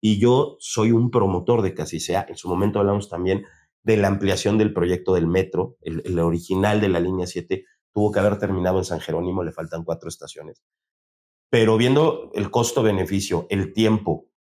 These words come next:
y la cercanía del modelo del cablebús, yo me voy porque empezamos con el cablebús y no vamos a dejar de pelear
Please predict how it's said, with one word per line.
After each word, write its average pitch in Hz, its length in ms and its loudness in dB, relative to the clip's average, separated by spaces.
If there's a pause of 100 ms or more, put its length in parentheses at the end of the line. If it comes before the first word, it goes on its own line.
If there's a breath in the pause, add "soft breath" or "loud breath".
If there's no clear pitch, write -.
(140)
y 120 140 2
la 117 120 4
cercanía 127 600 0
del 107 140 0
modelo 113 380 0
del 92 120 -2
cablebús, 92 680 -2
yo 98 320 -4
me 85 80 -6
voy 104 420 -2 (200)
porque - 220 -12
empezamos 92 440 0
con 101 160 -2
el 92 80 -2
cablebús 98 480 -4
y 127 100 2
no 120 100 6
vamos 147 180 4
a 127 60 0
dejar 113 180 -2
de 127 60 -2
pelear 90 380 -2